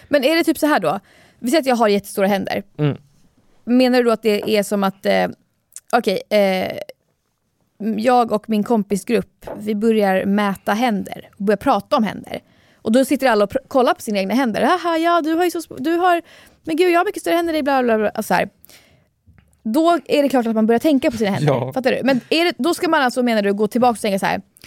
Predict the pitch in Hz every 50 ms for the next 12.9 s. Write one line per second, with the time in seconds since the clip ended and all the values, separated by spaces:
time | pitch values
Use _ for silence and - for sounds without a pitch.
0 | - _ - - 233 247 220 214 247 262 247 - 247 233 226 226 226 247 220 -
1 | 294 269 254 220 214 - - 226 240 - - - 202 202 - 190 202 196 196 -
2 | - 233 220 233 262 285 247 214 - - - - - - - - 131 139 139 127
3 | - 147 - - - 165 - 165 160 160 165 156 135 117 - 120 101 - 120 123
4 | 117 123 117 - - 147 143 - - 117 98 95 - 95 90 92 98 - 113 107
5 | 101 92 104 - 110 98 95 92 - - 78 87 90 95 92 - 95 92 87 -
6 | - 95 95 90 90 85 85 90 - - 120 110 98 98 95 95 92 92 92 95
7 | 110 110 110 107 - - 110 117 117 113 107 - - 104 98 - - 104 101 -
8 | - 85 85 85 - 98 90 - 104 95 101 - - 101 101 98 107 101 - -
9 | - _ - 190 214 202 214 202 185 233 240 226 226 240 226 220 - - 240 240
10 | 220 220 233 285 277 - - - 135 101 98 - - - 151 185 214 214 - -
11 | - - 175 165 160 190 185 165 135 123 - - 110 - - - 131 156 160 156
12 | 139 135 127 147 180 185 180 170 156 131 113 107 104 95 101 101 _ -